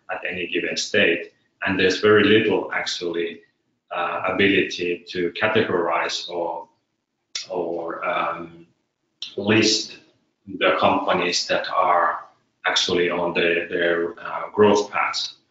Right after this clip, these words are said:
So while there is this kind of, you can divide them how the companies are at any given state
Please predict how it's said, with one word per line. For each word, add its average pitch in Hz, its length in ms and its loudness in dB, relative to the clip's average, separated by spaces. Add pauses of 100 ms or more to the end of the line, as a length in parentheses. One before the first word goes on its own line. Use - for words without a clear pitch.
(400)
So 87 520 2
while 90 260 2
there 92 140 2
is 87 180 2
this 90 220 -4
kind 92 200 -2
of, - 140 -4 (260)
you 92 120 -8
can 90 160 -6
divide 95 460 4
them 90 220 0 (140)
how 92 140 2
the 92 100 0
companies 90 600 -2
are 90 240 2
at 90 80 -6
any 90 180 -6
given 85 360 -2
state - 540 0